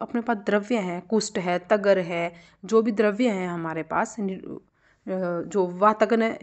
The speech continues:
या फिर जिस भी स्नेहिक द्रव्यवर्ती बना रहे हैं, तो स्नेहिक द्रव्य लेते हैं, जैसे मज्जा लेते हैं, वसा लेते हैं, ये सब जो द्रव्य हैं हमारे पास, इनके क्या करते हैं, पांच बार इस सरकंडे पर लेप करते हैं।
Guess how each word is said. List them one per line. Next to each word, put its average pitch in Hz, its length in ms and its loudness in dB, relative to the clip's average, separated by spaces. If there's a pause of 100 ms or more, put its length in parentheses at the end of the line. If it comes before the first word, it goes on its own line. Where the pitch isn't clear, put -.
या 196 160 -4
फिर 190 140 -2
जिस 208 240 -2
भी 214 100 0
स्नेहिक 214 380 2
द्रव्यवर्ती 208 500 0
बना 196 220 0
रहे 196 120 2
हैं, 185 100 -2
तो 208 100 -6
स्नेहिक 202 360 -2
द्रव्य 196 220 0
लेते 185 240 -2
हैं, 180 60 -4
जैसे 185 140 -6
मज्जा 185 360 0
लेते 175 280 -2
हैं, 170 120 -6
वसा 180 260 -2
लेते 170 260 -4
हैं, 180 260 -10 (300)
ये 214 100 4
सब 226 140 0
जो 226 100 2
द्रव्य 202 320 0
हैं 208 280 0
हमारे 170 280 -4
पास, 170 280 -4 (240)
इनके 240 220 0
क्या 247 120 0
करते 233 240 -4
हैं, 277 160 -2
पांच 294 380 6
बार 233 200 4
इस 254 100 -4
सरकंडे 196 400 -2
पर 214 120 -2
लेप 202 360 4
करते 151 240 -10
हैं। 151 240 -12